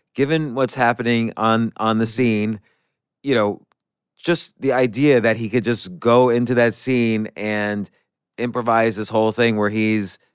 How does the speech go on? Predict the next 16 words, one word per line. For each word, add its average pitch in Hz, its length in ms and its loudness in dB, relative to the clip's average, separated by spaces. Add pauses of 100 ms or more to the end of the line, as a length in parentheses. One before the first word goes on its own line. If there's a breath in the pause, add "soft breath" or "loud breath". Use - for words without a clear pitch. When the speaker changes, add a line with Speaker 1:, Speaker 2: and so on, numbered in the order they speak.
(240)
Speaker 1:
you 107 60 -12
know, 107 100 -6
this 110 140 -8
wasn't 127 220 0
in 113 80 -2
the 107 80 -4
script - 260 -6
at 127 80 0
all, 135 140 4
where 104 140 0
he's, 110 380 -2 (260)
you 107 120 -8
know, 107 100 -2
the 101 120 -8
Camp 113 340 -4
Mohawk 107 560 0